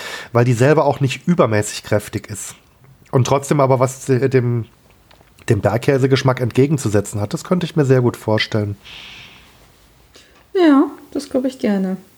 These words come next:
Speaker 1: Ja. Ja, gut. Äh, dann haben wir hier noch den, äh, Schafskäse in Olivenöl und Kräutern.
Speaker 2: Mhm.
Speaker 1: Ja, von der Konsistenz genau wie der andere. Also ich nehme mal an, dass auch der Käse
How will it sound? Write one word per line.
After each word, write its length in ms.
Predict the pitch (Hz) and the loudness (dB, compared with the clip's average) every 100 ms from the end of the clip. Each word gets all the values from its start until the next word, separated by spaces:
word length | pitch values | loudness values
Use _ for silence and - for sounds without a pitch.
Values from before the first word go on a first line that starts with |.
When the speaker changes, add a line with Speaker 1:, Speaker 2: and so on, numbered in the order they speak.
| _ - | _ -2
Speaker 1:
Ja. 280 | 165 127 160 - _ _ _ _ _ _ - - - - - - - - _ _ - - - - | 0 0 -2 -12 _ _ _ _ _ _ -20 -20 -20 -20 -20 -20 -20 -20 _ _ -20 -20 -20 0
Ja, 120 | 196 | 2
gut. 380 | - 247 131 - - - | 4 2 2 0 -8 -4
Äh, 240 | 135 131 131 | 2 2 2
dann 260 | 127 156 | 0 0
haben 160 | 175 165 | -2 -2
wir 60 | 160 | -2
hier 160 | 160 | 0
noch 120 | 143 | 0
den, 340 | - 131 127 123 - - - - - - - _ _ _ _ - - | 0 0 0 -4 -10 -20 -18 -18 -16 -18 -20 _ _ _ _ -20 -4
äh, 220 | 123 110 | 0 0
Schafskäse 640 | 107 113 123 - 139 127 123 | 2 2 0 0 0 2 2
in 180 | 117 113 | 0 0
Olivenöl 760 | 107 131 160 160 143 147 147 - - | -2 -2 -2 0 2 2 -2 -6 -8
und 160 | 107 - | -8 -2
Kräutern. 500 | 107 151 254 277 - - _ | 0 2 2 0 -4 -14 _
Speaker 2:
Mhm. 440 | 202 196 202 262 - - - _ _ _ _ _ _ _ _ _ _ _ _ _ _ _ _ _ _ _ _ _ _ _ - - - | -2 0 2 2 0 -10 -20 _ _ _ _ _ _ _ _ _ _ _ _ _ _ _ _ _ _ _ _ _ _ _ -20 -20 -14
Speaker 1:
Ja, 200 | 98 92 - | -10 -10 -12
von 220 | - 95 | -12 -10
der 80 | 98 | -10
Konsistenz 920 | - 101 - - 101 127 - - - - | -8 -10 -10 -4 -2 -2 -6 -12 -14 -6
genau 340 | 107 107 117 | 0 0 2
wie 60 | 117 | 0
der 140 | 101 | 0
andere. 340 | 101 135 139 123 | 0 0 2 0
Also 120 | 107 | 0
ich 100 | - | -2
nehme 180 | 117 110 | 2 2
mal 60 | 101 | 2
an, 100 | 117 | 2
dass 160 | - | 0
auch 120 | 127 | 0
der 120 | - 104 | 0 0
Käse 520 | - 117 127 147 | 2 4 4 2